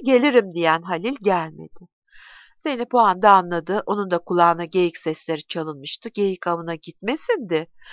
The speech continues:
Dışarı Halil'in tüfeklerin asılı olduğu yere çıktı. Baktı ki Halil'in tüfeği yerinde yok. Geri geldi, yerine oturdu. Düşünmeye başladı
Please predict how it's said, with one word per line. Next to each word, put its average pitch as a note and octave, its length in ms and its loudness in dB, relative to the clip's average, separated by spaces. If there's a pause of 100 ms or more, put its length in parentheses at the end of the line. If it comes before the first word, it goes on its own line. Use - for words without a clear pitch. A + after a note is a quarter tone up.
(220)
Dışarı D4+ 280 0
Halil'in C4+ 300 0
tüfeklerin A3+ 520 -2
asılı G#3+ 320 -4
olduğu G3 260 -2
yere F3+ 320 -2
çıktı. - 440 -18
Baktı D#3 320 0
ki F3 120 -16
Halil'in D#3+ 240 -12
tüfeği E3 380 -10
yerinde D3 300 -10
yok. B2+ 320 -12 (460)
Geri F3 220 -2
geldi, D3 300 -8 (100)
yerine E3+ 300 -8
oturdu. D3+ 520 -8 (480)
Düşünmeye C#4 480 -12
başladı E3 440 -8